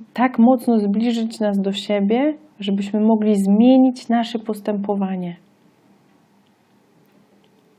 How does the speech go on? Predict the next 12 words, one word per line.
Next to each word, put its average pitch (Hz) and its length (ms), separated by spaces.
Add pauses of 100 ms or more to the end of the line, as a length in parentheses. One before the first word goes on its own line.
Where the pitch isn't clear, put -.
(220)
On 214 180
jest 202 220
tym, 277 300
który 208 340
jest 196 280
większy 240 520
od 185 160
naszego 180 420
serca. 190 540
On 196 160
zna 202 300
wszystko. 202 760